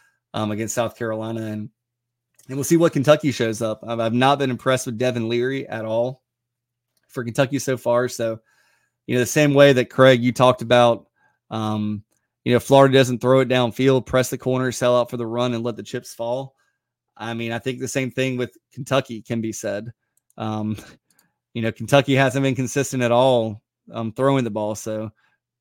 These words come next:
press the corner, sell out for the run, and let the chips fall. I think it's the same game plan for Kentucky that you have against Florida.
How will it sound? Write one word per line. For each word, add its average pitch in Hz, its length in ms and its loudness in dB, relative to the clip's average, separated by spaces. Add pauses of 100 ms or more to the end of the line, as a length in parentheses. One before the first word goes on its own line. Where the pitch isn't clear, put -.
(160)
press 139 220 2
the 139 80 -6
corner, 139 280 -2
sell 135 220 2
out 135 80 0
for 131 60 -8
the 127 100 -4
run, 135 240 -2
and 123 100 -2
let 127 80 -4
the 120 80 -14
chips - 300 -6
fall. 131 200 -4
I 107 60 -6
think 123 160 -8
it's 117 100 -10
the 117 60 -14
same 135 240 -6
game 127 240 -4
plan 123 300 -4
for 117 160 -10
Kentucky 117 460 -4
that 110 180 -10
you 117 80 -4
have 117 220 -2
against 113 260 -12
Florida. 113 460 -4